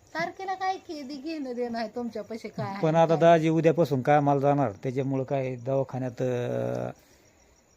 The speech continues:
Speaker 2: सुट्टी काढायचं म्हणलं तर जुळणार नाही. दाजीला पुढचा बुधवारी येऊस तर, तर थांबावंच लागन आणि बुधवारी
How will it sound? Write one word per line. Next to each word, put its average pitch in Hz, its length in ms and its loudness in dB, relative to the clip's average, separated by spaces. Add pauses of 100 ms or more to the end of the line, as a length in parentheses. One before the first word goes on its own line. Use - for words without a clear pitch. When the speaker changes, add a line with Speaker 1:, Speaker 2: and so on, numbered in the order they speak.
(120)
Speaker 2:
सुट्टी 170 280 2
काढायचं 156 380 8
म्हणलं 147 260 2
तर 139 100 4
जुळणार 127 380 2
नाही. 101 220 -8 (2250)
दाजीला 147 760 4 (1040)
पुढचा 147 280 2
बुधवारी 139 400 4
येऊस 147 260 0
तर, 139 100 0
तर 139 200 -4
थांबावंच 143 360 2
लागन 135 320 0 (560)
आणि 127 160 -4
बुधवारी 127 1000 2